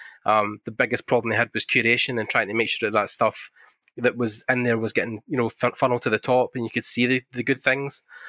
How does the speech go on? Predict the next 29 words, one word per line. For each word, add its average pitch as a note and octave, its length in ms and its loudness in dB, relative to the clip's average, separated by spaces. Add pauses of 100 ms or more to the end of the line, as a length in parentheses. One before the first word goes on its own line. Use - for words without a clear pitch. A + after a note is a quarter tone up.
(280)
Um, G#2+ 540 2
so - 140 -4
that's E3+ 140 4
going E3 120 -2
to - 40 -18
be D3+ 80 4
a, A#2+ 80 2 (140)
a, A#2 220 4
a A#2+ 60 0
real B2+ 260 2
issue A2+ 400 0 (140)
for A#2 220 2
the, G#2 220 -4
the A#2+ 100 -4
store C3 240 0
when A#2+ 140 0
it - 60 -2
starts A2 260 0
to G#2+ 260 -2 (320)
blow A#2+ 300 2
up B2+ 180 2
like A#2 160 0
that, G#2 220 2
right? A2+ 180 4
Is A2+ 120 -4
the - 80 -6
curation. C3 640 0
Have B2+ 160 0
you C#3 460 2